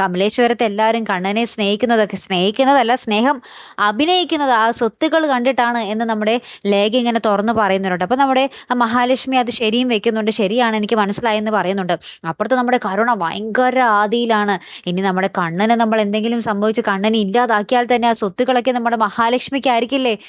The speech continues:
"അതെനിക്ക് സഹിക്കില്ല ഉണ്ണിയേട്ടാ" എന്നൊക്കെ പറഞ്ഞ് കരുണ ഇപ്പോഴേ തലക്ക് ഭ്രാന്ത് പിടിച്ച അവസ്ഥയായി.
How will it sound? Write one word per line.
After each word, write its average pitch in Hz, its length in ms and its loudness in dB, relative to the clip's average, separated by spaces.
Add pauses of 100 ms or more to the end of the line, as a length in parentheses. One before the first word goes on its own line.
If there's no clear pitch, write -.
(180)
"അതെനിക്ക് 214 340 -2
സഹിക്കില്ല 214 500 0
ഉണ്ണിയേട്ടാ" 247 420 0
എന്നൊക്കെ 240 300 -2
പറഞ്ഞ് 247 280 -2
കരുണ 185 280 0
ഇപ്പോഴേ 247 320 0
തലക്ക് 226 320 0
ഭ്രാന്ത് 220 320 2
പിടിച്ച 233 220 2
അവസ്ഥയായി. 208 460 0